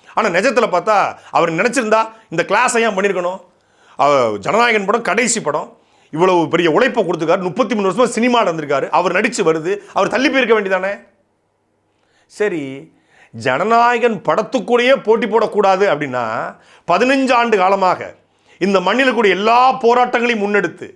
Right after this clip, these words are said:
இந்த திராவிட தேசிய கட்சிகளை எதிர்த்து, முப்பத்தி மூணு லட்சம், முப்பத்தாறு லட்சம் வாக்களை வாங்கி அங்கீகரிக்கப்பட்ட கட்சியாக ஒரு கட்சி மாறி நிற்கும் போது, அந்த கட்சிக்கு எதிரா இன்னொரு கட்சி நீங்க எதுக்கு தொடங்குனீங்க?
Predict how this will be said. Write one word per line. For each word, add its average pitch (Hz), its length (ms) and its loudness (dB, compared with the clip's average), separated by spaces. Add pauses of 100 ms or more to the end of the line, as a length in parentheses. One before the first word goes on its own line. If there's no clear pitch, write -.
(160)
இந்த 165 240 -4
திராவிட 233 380 2
தேசிய 226 360 0
கட்சிகளை 190 400 -2
எதிர்த்து, 170 560 -4 (240)
முப்பத்தி 226 420 0
மூணு 254 160 2
லட்சம், 226 180 0
முப்பத்தாறு 240 360 0
லட்சம் 226 240 0
வாக்களை 226 340 2
வாங்கி 175 420 -2
அங்கீகரிக்கப்பட்ட 240 640 0
கட்சியாக 226 400 0
ஒரு 214 120 2
கட்சி 185 280 -2
மாறி 190 240 2
நிற்கும் 185 240 -4
போது, 147 540 -4 (160)
அந்த 214 240 0
கட்சிக்கு 220 460 0
எதிரா 180 360 4
இன்னொரு 208 240 2
கட்சி 202 240 -2
நீங்க 202 200 -2
எதுக்கு 190 200 -4
தொடங்குனீங்க? 175 460 -4